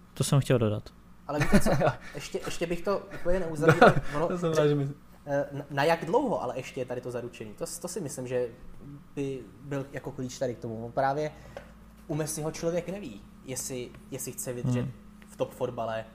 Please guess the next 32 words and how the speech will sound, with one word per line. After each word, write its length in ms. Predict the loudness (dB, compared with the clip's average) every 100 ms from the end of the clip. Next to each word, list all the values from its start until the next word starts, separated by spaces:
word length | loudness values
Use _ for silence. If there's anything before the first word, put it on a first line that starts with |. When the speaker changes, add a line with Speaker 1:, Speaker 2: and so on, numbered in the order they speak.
| -20 -20 -20 -16
Speaker 2:
ještě 280 | -14 -8 -8
dva 180 | -6 -6
roky, 380 | -6 -10 -12 -12
čtyři 300 | -10 -8 -8
roky, 260 | -10 -12
sedm 340 | -10 -8 -8 -8
let, 180 | -10 -12 -20 -10 -6
nebo 180 | -2
jestli 300 | -2 -4 -8
to 100 | -8
bere 200 | -4 -4
fakt 240 | -4 -8 -8
tak, 160 | -10 -6
že 200 | -6 -6 -10 -20 -20 -20 -20 -20 -20 -20 -14
dokončí 420 | -8 -4 -4 -6 -8
sezónu 500 | -2 -2 -2 -6 -6
a 20 |
teď 140 | -8
si 100 | -8
řekne, 340 | -10 -8 -8 -8 -14 -20 -20 -20 -20 -20 -20 -20 -20 -20 -20 -20 -20 -8
má 160 | 0 0
to 100 | 0
pro 140 | -6
mě 140 | -4 -6
cenu, 240 | -8 -8
nemá 220 | -8 -6
to 100 | -8
pro 160 | -8 -10
mě 120 | -10
cenu. 320 | -12 -12 -12 -16 -20 -20 -20 -20 -20 -20 -20 -20 -2
Speaker 3:
Jo, 120 | 4 6
ale 200 | 4